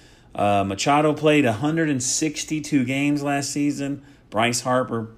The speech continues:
played one fifty-nine. So they did play a lot of games. Uh,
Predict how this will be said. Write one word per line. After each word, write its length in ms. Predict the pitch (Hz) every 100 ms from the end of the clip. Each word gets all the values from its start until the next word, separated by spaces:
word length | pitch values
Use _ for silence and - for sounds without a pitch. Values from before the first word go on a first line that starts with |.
| -
played 440 | 113 107 107 104
one 260 | 101 117 127
fifty-nine. 880 | 123 123 123 113 110 120 123 127 - - - - - -
So 400 | - 101 101 101
they 160 | 101
did 320 | 98 123 135
play 220 | 120 147 135
a 80 |
lot 160 | 131 120
of 80 | 113
games. 580 | 131 143 151 151 147 - - - _ _ _ -
Uh, 680 | - 95 90 90 - -